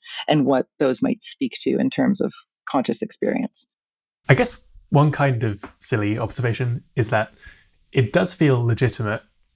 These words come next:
Speaker 2: to infer emotions in other people just based on, like, comparing their behavior with how I feel when I behave similarly.
Speaker 1: Mm.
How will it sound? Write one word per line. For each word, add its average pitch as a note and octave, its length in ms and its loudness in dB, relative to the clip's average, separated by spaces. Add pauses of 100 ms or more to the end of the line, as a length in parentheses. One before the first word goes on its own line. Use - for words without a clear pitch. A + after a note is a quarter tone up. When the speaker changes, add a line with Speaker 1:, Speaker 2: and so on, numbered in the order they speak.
(320)
Speaker 2:
to G#2 560 0 (100)
infer B2 540 2
emotions G#2+ 580 -2
in A#2 80 -4
other G#2+ 140 -2
people G2+ 560 -4 (560)
just - 160 -10
based A#2+ 260 0
on, G2 400 -2
like, - 420 -6
comparing A#2+ 640 0
their A2+ 180 0
behavior A#2 640 -2
with - 180 -2
how - 280 -2
I F#3 160 0
feel D3+ 340 2
when A#2+ 160 2
I G#2+ 100 2
behave G#2 320 -4
similarly. G#2 540 -2 (480)
Speaker 1:
Mm. G3+ 240 6